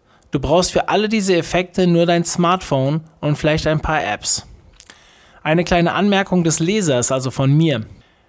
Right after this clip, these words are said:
Wenn ihr jetzt die fünf Effekte hört, könnt ihr euch auch im Nachgang gerne den Artikel anschauen. Dort sind die Effekte auch als Video dargestellt und echt sehenswert.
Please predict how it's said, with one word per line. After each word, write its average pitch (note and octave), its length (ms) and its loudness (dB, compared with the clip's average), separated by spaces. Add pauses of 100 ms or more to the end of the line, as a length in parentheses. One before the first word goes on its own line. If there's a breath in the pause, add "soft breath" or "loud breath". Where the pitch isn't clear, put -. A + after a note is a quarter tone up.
(340 soft breath)
Wenn F#3+ 300 2
ihr G3+ 640 2 (220)
jetzt F3+ 280 0
die F3+ 100 0
fünf G#3 280 0
Effekte E3+ 540 -2
hört, E3 420 0
könnt F#3 220 -2
ihr E3+ 60 2
euch E3 180 0
auch D#3+ 100 -2
im D#3+ 140 2
Nachgang D#3+ 480 0
gerne D#3 260 0
den D3+ 200 -2
Artikel D3+ 440 -2
anschauen. C3 600 0 (260 loud breath)
Dort E3 240 2
sind E3+ 360 2
die E3 220 -2
Effekte E3 600 -2
auch D#3 180 0
als C3+ 380 -2
Video D#3+ 480 2
dargestellt A2+ 800 -2
und D3+ 80 -2
echt A3+ 260 -4
sehenswert. - 680 -4